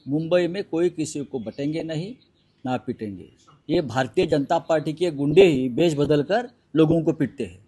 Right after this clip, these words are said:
और हम पर नाम दे, नाम डालते हैं। ये आप धंधा बंद करो।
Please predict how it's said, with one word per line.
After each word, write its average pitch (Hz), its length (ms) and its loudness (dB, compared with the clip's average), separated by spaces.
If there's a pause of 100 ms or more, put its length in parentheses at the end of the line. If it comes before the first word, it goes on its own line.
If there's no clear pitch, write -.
(840)
और 165 160 2
हम 156 160 2
पर 165 120 2
नाम 131 240 2
दे, 107 160 -8 (140)
नाम 127 220 -4
डालते 104 300 -10
हैं। 156 180 -18 (440)
ये 156 120 2
आप 185 200 4
धंधा 147 280 2
बंद 196 200 2
करो। 127 240 -2